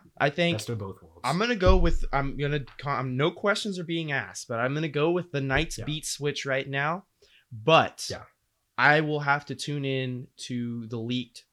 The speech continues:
Speaker 1: Frank's vocals on New Slaves, and I will let you know. I will let
Speaker 2: Yeah.
Speaker 1: you know.
Speaker 2: All right, all right, all right.
Speaker 1: So I, I,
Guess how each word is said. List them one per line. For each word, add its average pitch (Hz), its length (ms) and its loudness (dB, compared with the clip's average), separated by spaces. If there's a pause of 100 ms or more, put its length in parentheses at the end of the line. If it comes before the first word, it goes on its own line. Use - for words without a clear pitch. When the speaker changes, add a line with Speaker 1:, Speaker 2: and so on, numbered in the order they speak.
(100)
Speaker 1:
Frank's - 600 -8
vocals 113 720 -8
on 107 200 -10
New 107 140 -12
Slaves, 101 360 -8
and 120 120 -4
I 139 160 2
will 131 160 -2
let 127 240 -2
you 123 100 -6
know. 90 200 -10 (560)
I 110 140 0
will 127 160 -2
let 131 140 2 (100)
Speaker 2:
Yeah. 127 60 -8
Speaker 1:
you 110 80 -10
know. - 100 -16 (280)
Speaker 2:
All 87 120 -6
right, 82 120 -12
all 80 60 -16
right, 104 100 -18
all - 60 -12
right. - 80 -12 (200)
Speaker 1:
So 90 420 -10
I, 113 180 -4 (280)
I, - 200 0